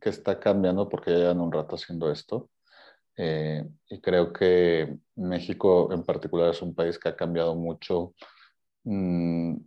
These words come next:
digamos que los esfuerzos tanto privados como públicos para apoyar al emprendedor, ya sea por ya el difunto inadem cuando hacía sus cursos y muchos bajaban recursos de eso. Eso ya no me tocó a mí, yo empecé cuando ya estaba de salida.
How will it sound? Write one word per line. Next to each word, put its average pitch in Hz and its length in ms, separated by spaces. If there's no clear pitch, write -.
digamos 98 420
que 101 140
los 92 220
esfuerzos 90 640
tanto 80 800
privados 85 480
como 78 260
públicos 85 760
para 90 100
apoyar 82 260
al 82 100
emprendedor, 78 520
ya 76 140
sea 78 320
por 78 480
ya 82 100
el 80 140
difunto 80 760
inadem 82 480
cuando 80 240
hacía - 160
sus - 220
cursos 101 460
y 78 120
muchos 80 340
bajaban 78 480
recursos 90 440
de 131 60
eso. 156 160
Eso 104 140
ya 92 100
no 87 120
me 82 80
tocó 82 180
a 90 40
mí, 123 180
yo 92 100
empecé 78 300
cuando 80 240
ya 78 80
estaba 78 320
de 76 60
salida. 101 500